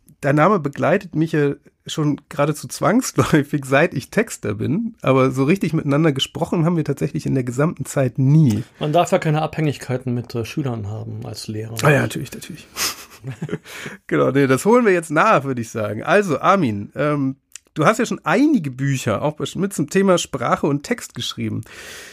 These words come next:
Speaker 1: Äh, warum hat jetzt Corporate Language, das Praxisbuch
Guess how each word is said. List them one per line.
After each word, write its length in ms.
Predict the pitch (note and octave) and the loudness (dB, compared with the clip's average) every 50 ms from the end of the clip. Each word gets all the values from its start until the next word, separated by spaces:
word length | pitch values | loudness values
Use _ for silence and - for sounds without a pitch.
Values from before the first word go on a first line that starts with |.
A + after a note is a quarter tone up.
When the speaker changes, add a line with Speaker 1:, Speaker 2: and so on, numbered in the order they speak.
| - - _ _ _ - _ | -20 -20 _ _ _ -6 _
Speaker 1:
Äh, 380 | C3+ C#3 C#3+ D3 D3 C#3+ C#3 - - _ _ _ _ _ _ _ _ _ _ _ | 2 4 4 6 4 2 2 -2 -6 _ _ _ _ _ _ _ _ _ _ _
warum 600 | C#3 C#3 C#3 C#3+ D#3+ E3+ F3 A3+ B3 B3+ A#3+ - | -12 -10 -4 0 0 4 6 6 6 6 4 2
hat 220 | D3 C#3 G#3+ G#3 - | 2 0 0 0 2
jetzt 280 | A3 G3 - - - | 0 0 0 -2 -10
Corporate 420 | - - A3+ B3+ B3 C4+ A#3 F#3+ F3 | 0 4 4 4 4 2 2 4 4
Language, 480 | E3+ G3 A3+ A#3+ G#3 G3 G3 G3 - - | 4 6 4 4 4 4 2 0 -4 -4
das 160 | D#3+ E3+ F3+ | -2 -4 -4
Praxisbuch 800 | - - G#3+ A3 - - F3 - _ - D#3 D3 C3 B2 C#3 D#3+ | -2 -4 -4 -4 -4 -6 -12 -12 _ -4 -2 -2 -2 -4 -10 -18